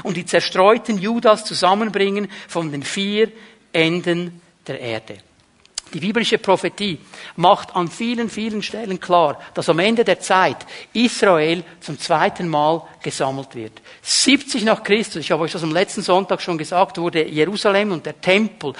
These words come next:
und somit eigentlich ganz Israel vollständig zerstört. Da blieb kein Stein auf dem anderen, da wurde alles geschliffen, das war nicht mehr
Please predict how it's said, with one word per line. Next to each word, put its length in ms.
und 140
somit 380
eigentlich 400
ganz 300
Israel 460
vollständig 800
zerstört. 500
Da 80
blieb 240
kein 260
Stein 500
auf 280
dem 140
anderen, 420
da 80
wurde 240
alles 300
geschliffen, 540
das 160
war 140
nicht 400
mehr 220